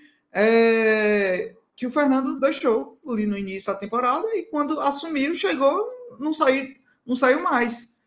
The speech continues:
Só saiu numa época que ele também tava lesionado e aí o Maurício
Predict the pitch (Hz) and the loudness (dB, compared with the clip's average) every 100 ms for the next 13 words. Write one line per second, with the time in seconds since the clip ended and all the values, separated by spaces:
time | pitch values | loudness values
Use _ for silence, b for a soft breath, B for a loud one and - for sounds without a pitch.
0 | _ _ _ _ _ _ - 226 240 262 | _ _ _ _ _ _ -6 -2 2 2
1 | 294 285 269 262 247 247 233 220 220 - | 4 2 2 -2 -6 -6 -2 -2 -2 -2
2 | 247 220 214 202 202 226 202 269 277 233 | -2 2 2 2 0 -2 0 0 0 -2
3 | 226 220 226 220 220 220 214 214 - 214 | 0 2 2 0 0 -2 -2 -4 -8 -10